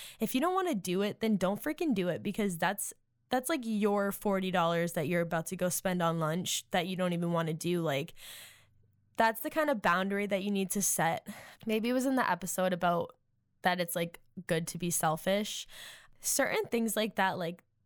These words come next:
there is a consequence about going out to lunch with someone that you really don't care to go out to lunch for and, or with, and spending money that you don't wanna be spending. Like, that means that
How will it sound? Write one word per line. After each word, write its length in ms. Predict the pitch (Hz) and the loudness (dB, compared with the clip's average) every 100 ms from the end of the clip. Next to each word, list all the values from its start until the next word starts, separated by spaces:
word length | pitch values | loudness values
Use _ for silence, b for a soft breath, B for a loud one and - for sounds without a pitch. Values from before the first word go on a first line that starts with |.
| _ _ - | _ _ -2
there 180 | 226 240 | 2 2
is 180 | 247 233 | 2 0
a 60 | 214 | -2
consequence 720 | 220 196 190 185 170 170 170 | 0 0 0 -2 0 0 -2
about 320 | 170 180 165 | 0 0 2
going 260 | 180 180 | 0 2
out 140 | 175 156 | 0 -2
to 140 | - | -2
lunch 260 | 180 165 - | 0 0 0
with 80 | 175 | 0
someone 340 | 185 170 170 | 0 0 0
that 120 | 165 | 0
you 160 | 165 175 | 0 0
really 240 | 175 170 | 2 2
don't 160 | 170 151 | 0 -4
care 200 | - 170 | -4 -2
to 60 | 165 | 0
go 140 | 170 | 0
out 140 | 156 | 0
to 100 | - | -2
lunch 260 | 185 160 175 | -2 -2 -4
for 380 | - 160 156 - - | -2 0 0 -2 -4
and, 280 | 185 123 175 B B B | -2 -2 -4 B B B
or 160 | 185 175 | 0 2
with, 340 | 170 160 - - | 0 -2 -4 -4
and 180 | 180 | 0
spending 400 | 180 - 156 165 | 0 0 0 0
money 260 | 165 156 160 | 0 0 0
that 340 | 160 127 - _ _ - | 0 -2 -2 _ _ 0
you 100 | 190 | 2
don't 160 | 170 | 2
wanna 180 | 165 160 | 2 0
be 120 | 160 | 0
spending. 520 | 160 - 151 104 82 208 | -2 -2 -4 -2 0 2
Like, 340 | 180 135 - B B B B | 2 0 -6 B B B B
that 140 | 180 | -2
means 280 | 190 185 185 | 0 -2 -2
that 260 | 175 165 | 0 0